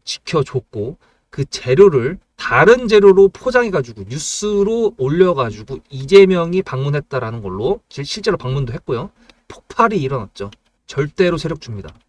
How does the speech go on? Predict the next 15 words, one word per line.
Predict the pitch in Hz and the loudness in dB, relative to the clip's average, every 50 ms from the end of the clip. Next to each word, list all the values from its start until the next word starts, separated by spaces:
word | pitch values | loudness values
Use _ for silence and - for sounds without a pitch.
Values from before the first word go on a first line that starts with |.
| _ _ | _ _
자, | _ - - | _ -10 -8
그러면은 | - 135 143 147 147 127 113 113 107 87 - _ _ _ - | -6 -4 -4 -4 -4 -6 -6 -8 -10 -12 -16 _ _ _ -6
로보티즈는? | - 131 151 196 196 - - 101 95 98 113 156 - _ _ _ - | -4 -2 -2 -2 -4 -6 -12 -12 -10 -10 -10 -12 -14 _ _ _ 0
로보티즈 | 147 190 233 226 240 247 214 | 2 2 2 0 -2 -2 2
영상도 | 226 214 208 202 220 202 185 160 | 2 2 2 2 -2 -2 -2 -2
이렇게나 | 135 143 202 247 - _ - - - 233 240 240 247 240 226 | -2 2 0 0 0 _ -14 -8 -2 0 0 0 2 0 0
많이 | 196 175 165 180 165 | 0 0 0 -2 -2
있습니다. | 123 - - - 147 135 120 104 98 98 | -4 -6 -8 -8 -8 -6 -6 -6 -8 -8
저희 | - 123 131 113 | -6 -4 -4 -4
매수가가 | 120 113 - - 120 113 | -4 -6 -8 -10 -12 -12
삼만 | - - 180 190 196 185 165 147 | -10 -6 -4 -2 0 0 -2 -2
칠백 | - - - 226 226 226 233 190 | -4 -8 -6 -4 -2 -2 0 0
원이었거든요. | 180 147 123 107 - - 95 98 101 135 190 233 _ _ _ | -2 -4 -4 -8 -8 -10 -12 -10 -10 -12 -12 -14 _ _ _
그리고 | - 135 147 143 160 | -6 -6 -4 -4 -6
사월 | 147 - - 123 - 165 202 214 | -6 -4 0 2 4 4 4 2